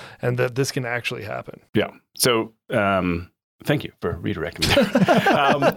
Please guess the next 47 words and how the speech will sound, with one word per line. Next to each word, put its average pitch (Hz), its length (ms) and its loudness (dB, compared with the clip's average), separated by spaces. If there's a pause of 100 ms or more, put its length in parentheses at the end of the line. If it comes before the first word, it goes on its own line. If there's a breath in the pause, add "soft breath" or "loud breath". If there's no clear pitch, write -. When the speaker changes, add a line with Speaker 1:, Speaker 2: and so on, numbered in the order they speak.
(760 loud breath)
Speaker 1:
I, 190 140 0
I 214 140 2
was 208 180 4
with 196 160 6
you 180 120 4
on 156 180 4
every 156 200 2
floor 156 220 4
of 147 80 2
that 127 140 4
elevator, 127 460 2
though. 113 220 0
Yeah. 123 180 2
Speaker 2:
So 160 380 2 (300)
my 131 160 2
mentor 185 380 4
actually 107 380 2
for 107 800 4
moving 123 340 4
into 101 140 0
being 95 140 2
an 90 80 2
artist 110 500 2
was 107 260 4
me 120 360 4
as 110 240 2
the 98 80 0
business 95 280 0
person 87 460 2
in, 87 520 2 (440 loud breath)
in 107 100 4
my 92 100 4
previous 85 320 0
art 131 140 2
sales 73 200 0
business. - 400 -2
Speaker 1:
Mm. - 180 -10 (280 loud breath)
Speaker 2:
And 98 600 2 (420)
the 110 160 2
way 120 140 4
that 104 140 2
worked 120 260 2
was 90 160 2
that 87 100 4
I 87 40 4
realized 98 600 4
that 90 240 2